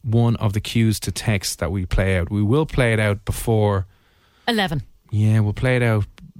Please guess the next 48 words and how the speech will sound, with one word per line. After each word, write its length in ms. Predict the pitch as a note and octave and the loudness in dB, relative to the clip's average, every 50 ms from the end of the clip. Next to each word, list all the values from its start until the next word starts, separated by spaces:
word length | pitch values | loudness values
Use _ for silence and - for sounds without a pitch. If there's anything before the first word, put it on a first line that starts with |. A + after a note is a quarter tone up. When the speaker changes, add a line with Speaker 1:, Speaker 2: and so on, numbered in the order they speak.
| - - _ _ - | -20 -20 _ _ -2
Speaker 1:
within 300 | C3 C3 A#2+ D3 D#3 D3+ | -2 0 0 0 0 0
the 60 | D3 | 0
next 200 | C#3 C3 B2 - - | 0 0 -2 -2 -2
forty-five 580 | - B2+ A#2+ A2+ A2+ G#2 - G2+ G2+ G2+ F#2 | 0 2 2 2 0 0 0 0 -2 -2 -2
minutes. 340 | F2+ F2 D#2 - - - - | -2 -4 -6 -6 -10 -10 -8
Speaker 2:
Nice. 480 | D3+ C#3+ C#3 C3+ A#2+ - - - - - - _ _ - | -6 -6 -6 -6 -8 -10 -10 -12 -12 -14 -18 _ _ -12
Speaker 1:
All 80 | - - | -8 -4
right, 180 | F#2+ G2+ G#2+ - | -2 -2 -2 0
that's 220 | A#2 A#2 - - | -2 -4 -4 -4
fair, 380 | - - - D#2 C#2 - - - _ | -8 -4 -4 -4 -4 -4 -8 -10 _
isn't 180 | - G#2+ A2 B2+ | -6 -2 0 0
it? 120 | C#3+ D3 - _ _ _ _ _ - | 0 0 -2 _ _ _ _ _ -2
Speaker 2:
That's 160 | G3+ F#3+ - | -2 -2 -2
very 260 | - - F3+ E3 D#3+ C#3+ | -2 -4 -2 -2 -2 -4
fair, 220 | - C#3+ A#2+ C3 | -6 -6 -6 -6
yeah. 200 | B2 C3+ C3+ C3 - - | -6 -6 -6 -6 -2 0
Speaker 1:
I 60 | B2 | 2
know 140 | B2 C3 C3+ | 2 4 4
you 120 | C3 B2 | 4 4
might 200 | A#2+ B2 A2+ G#2+ | 4 4 2 2
be 60 | G#2+ | 2
in 60 | G#2+ | 0
the 60 | G#2 G2+ | 0 0
car 260 | - - G#2+ G#2+ G#2 | 0 2 2 2 4
now, 200 | G#2 G2 F#2+ F2+ | 2 2 2 0
but 180 | F2+ F#2+ F#2 - - | 0 -2 -2 -2 -2
I, 120 | A2 A#2 - | -4 -2 0
and 100 | C3 C#3 | 0 0
I'll 100 | C#3+ C#3 | 0 0
tell 160 | - D3 C#3+ | 0 0 0
you, 120 | C#3 B2+ | 0 0
we, 180 | A2+ B2 A#2+ A#2 - | 0 0 -2 -2 -2
it'll 160 | C3 B2 B2 | 0 0 2
be 100 | B2 D3 | 2 2
in 60 | E3+ F3 | 2 2
the 80 | F3 | 0
next 140 | F3 D3+ - | -2 -2 0
forty-five 360 | - E3 D#3 C#3+ C#3 C3+ C3+ | 0 0 0 2 2 0 0
minutes, 220 | C#3 C3+ B2 A2 - | 0 0 -2 -2 -2
but 120 | - A2+ | -2 -2
it 40 | G#2+ | 0
won't 240 | G#2+ A#2+ B2+ B2+ B2 | 2 2 2 2 2
be 160 | - A#2+ A#2+ | 2 2 2
in 120 | A#2 A2+ A2+ | 2 2 2
the 60 | A2 | 2
next 220 | A2 G#2+ G#2 - | 2 0 0 -2
half 220 | - A#2 G2+ F#2 G2+ | -2 -2 -2 0 0
hour. 240 | E2+ - A1 - | -2 -4 -4 -10